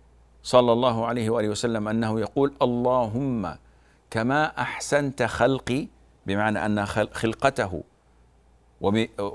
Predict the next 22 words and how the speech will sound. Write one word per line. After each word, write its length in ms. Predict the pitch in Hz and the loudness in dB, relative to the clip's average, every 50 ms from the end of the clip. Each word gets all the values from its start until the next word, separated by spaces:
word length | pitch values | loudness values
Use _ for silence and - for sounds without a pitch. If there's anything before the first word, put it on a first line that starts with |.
| 110 104 110 113 - | 0 0 0 0 2
وفي 280 | - 107 - - 120 113 | 0 0 0 2 -2 0
ذلك 400 | 110 123 127 127 131 120 - - | 2 4 4 4 2 0 -4 -2
أو 220 | - 110 107 107 | 2 2 4 4
من 220 | 113 117 113 110 113 | 4 2 2 4 2
ضمن 260 | 131 139 131 120 110 | 2 2 2 0 0
ذلك 380 | 104 117 123 139 160 - - - _ _ _ - - _ _ | 2 2 2 2 0 -4 -6 -16 _ _ _ -20 -20 _ _
صفة 320 | - - 156 147 147 143 151 | -2 -2 0 0 0 0 0
وجهه 520 | 160 165 220 240 170 160 135 127 123 123 | 2 2 2 2 0 -2 0 0 0 0
عليه 100 | 113 117 | 0 -2
الصلاة 280 | 113 110 - - 110 113 | -4 -4 -4 -4 -4 -4
والسلام، 120 | 117 - - _ _ _ _ _ _ _ _ _ _ _ _ _ | -4 -6 -10 _ _ _ _ _ _ _ _ _ _ _ _ _
قال: 220 | 135 135 135 139 | 2 2 2 2
"كما 400 | 139 - 147 156 165 170 - - | -2 -4 -4 -4 -4 -6 -6 -8
أحسنت 460 | 143 - - - - 160 156 139 - | -10 -10 -8 -4 -4 -4 -4 -2 -6
خلقي 580 | 139 127 - - 160 180 175 - - 175 202 208 - _ _ _ _ _ _ _ _ _ _ _ _ - | -6 -6 -4 -4 -4 -4 -4 -6 -8 -8 -8 -8 -10 _ _ _ _ _ _ _ _ _ _ _ _ -4
فأحسن 720 | - 139 - - 180 160 - - - - - 175 196 208 - - _ | -4 -4 -2 -2 -4 -6 -6 -6 -6 -4 -4 -4 -4 -6 -8 -12 _
خلقي". 1160 | - - - 123 151 165 143 117 101 - - 104 101 98 92 90 87 85 85 82 80 80 76 - - - - - _ - _ - - _ _ _ _ _ _ _ _ _ _ - - | -16 -12 -2 0 0 2 2 0 -2 -2 -4 -4 -2 -2 -2 -2 -4 -4 -6 -6 -8 -10 -10 -12 -16 -20 -20 -20 _ -20 _ -20 -20 _ _ _ _ _ _ _ _ _ _ -6 0
إذن 400 | 120 135 135 160 147 135 120 101 87 - _ _ _ _ | 2 2 4 4 2 2 0 -2 -6 -10 _ _ _ _
خلقته 1000 | - - - 143 139 - - 190 220 - - 196 175 151 165 202 226 240 359 - - - _ _ _ _ _ _ _ _ _ _ | -4 -2 -2 -2 -2 0 0 0 0 0 0 -2 0 0 0 0 0 0 -2 -6 -12 -20 _ _ _ _ _ _ _ _ _ _
كانت 360 | - 131 143 160 156 143 - 113 | -4 -2 0 0 0 -2 -2 0
على 160 | 120 131 127 | 0 0 0
أكمل 580 | - - 151 - 131 135 135 131 131 127 - | -2 -2 -6 -6 -4 -4 -2 -2 -2 -2 -2